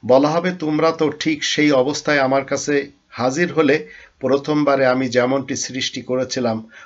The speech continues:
অবশ্য তোমরা কিন্তু ভেবেছিলে তোমাদের জন্য ফিরে আসার কোনো প্রতিশ্রুতির ব্যবস্থা আমি করিনি।" ওয়াউদিয়াল কিতাব।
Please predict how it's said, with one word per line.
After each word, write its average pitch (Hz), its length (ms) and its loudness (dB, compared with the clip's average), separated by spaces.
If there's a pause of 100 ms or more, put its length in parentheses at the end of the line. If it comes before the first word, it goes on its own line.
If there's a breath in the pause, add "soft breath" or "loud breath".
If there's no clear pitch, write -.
(100)
অবশ্য 170 380 2
তোমরা 151 300 0
কিন্তু 156 320 -6
ভেবেছিলে 139 540 -4
তোমাদের 135 420 -2
জন্য 139 240 -4
ফিরে 139 340 -2
আসার 127 300 0
কোনো 127 280 -2
প্রতিশ্রুতির 123 840 -6
ব্যবস্থা 120 420 -2
আমি 117 180 -4
করিনি।" 95 460 -10 (2000 soft breath)
ওয়াউদিয়াল 131 520 6
কিতাব। 98 520 -6